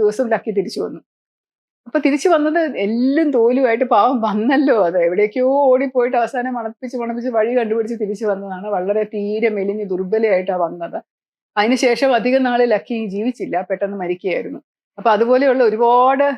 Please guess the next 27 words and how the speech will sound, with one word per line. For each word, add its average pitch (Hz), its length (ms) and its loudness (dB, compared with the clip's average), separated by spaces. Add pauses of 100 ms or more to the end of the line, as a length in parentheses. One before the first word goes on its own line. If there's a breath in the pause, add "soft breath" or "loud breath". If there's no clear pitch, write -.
(120)
ബുദ്ധിമുട്ടുകൾ 240 580 -4
ദീപാവലി 214 560 -2
കാരണം 202 360 0
പട്ടികൾക്കും 202 560 -4
മൃഗങ്ങൾക്കും 190 540 -4 (680)
പക്ഷികൾക്കും 202 760 0
അതുപോലെ 185 280 -2
ജീവ-, 196 300 2
അനേകം 262 320 0
ജീവജാലങ്ങൾക്ക്, 190 680 0
എനിക്ക് 226 240 -2
പോലും 285 320 0
എൻ്റെ 254 120 2
ചെവി 233 260 0
പൊട്ടുന്ന 214 360 0
പോലെ 208 240 -2
പലപ്പോഴും 185 420 -4
തോന്നാറുണ്ട്. 175 540 -6
നമ്മുടെ 190 320 -4 (500)
തൃശ്ശൂർ 247 280 2 (100)
പൂരത്തിന്റെ 233 640 0
വെടിക്കെട്ടിന് 220 500 0
പോയിരുന്നാല് 214 520 2
ഗർഭിണികളുടെ 226 600 -4
ഗർഭം 208 360 -4
അലസും 190 340 -2
എന്നൊക്കെ 208 240 -4